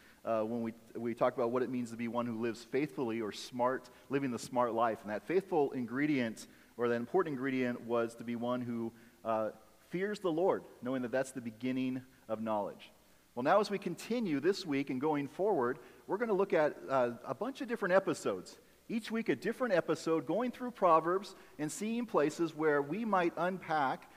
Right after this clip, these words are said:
and under, better understand what specific ways, uh, we can live with that particular ingredient in mind, but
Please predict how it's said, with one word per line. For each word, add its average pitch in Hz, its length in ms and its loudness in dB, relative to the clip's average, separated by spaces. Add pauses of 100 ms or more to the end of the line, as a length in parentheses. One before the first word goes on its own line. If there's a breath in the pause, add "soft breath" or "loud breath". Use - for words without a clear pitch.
(220 loud breath)
and 139 160 0
under, 170 240 0
better 180 240 6
understand 143 680 0
what 156 280 2
specific - 840 -2
ways, 165 540 2 (260 loud breath)
uh, 139 240 6
we 170 140 -2
can 160 300 0
live 127 340 4 (160)
with 135 160 0
that 139 340 2 (240)
particular 214 600 -4
ingredient 147 480 0
in 143 60 -2
mind, 110 380 0 (300 loud breath)
but 123 160 0